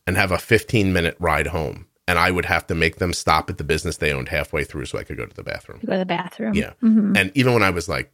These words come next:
Speaker 1: six or eight years old. And I can remember being in the bathroom and people like, "Why is Scott in the bathroom for so long?" And I wanted to yell because I'm in agonizing pain. Thank you for
Speaker 2: Right.
Speaker 1: asking.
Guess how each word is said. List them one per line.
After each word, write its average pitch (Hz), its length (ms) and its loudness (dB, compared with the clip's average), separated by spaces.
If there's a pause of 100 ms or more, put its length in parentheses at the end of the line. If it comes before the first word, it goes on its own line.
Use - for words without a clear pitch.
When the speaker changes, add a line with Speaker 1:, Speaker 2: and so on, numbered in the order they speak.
(160)
Speaker 1:
six - 320 -2
or 110 120 -2
eight 85 180 -2
years 65 240 -10
old. - 220 -14 (460)
And 101 280 2
I 101 160 4
can 120 180 0
remember 107 360 4
being 110 340 2
in 107 80 4
the 90 60 2
bathroom 78 480 0
and 78 80 -4
people 98 240 -2
like, 90 160 0
"Why 85 200 0
is 143 100 2
Scott 120 240 0
in 62 60 -12
the 71 80 -6
bathroom 82 440 -6
for - 140 -12
so - 160 -6
long?" - 320 -14
And 98 120 -6
I 98 60 -2
wanted 110 240 -2
to 120 60 -2
yell 107 260 2
because 104 280 -4
I'm 101 180 -2
in 95 180 -4 (320)
agonizing 117 560 0
pain. 73 320 -10
Thank 87 220 -6
you - 60 -6
for 196 80 -10
Speaker 2:
Right. - 120 -4
Speaker 1:
asking. - 220 -10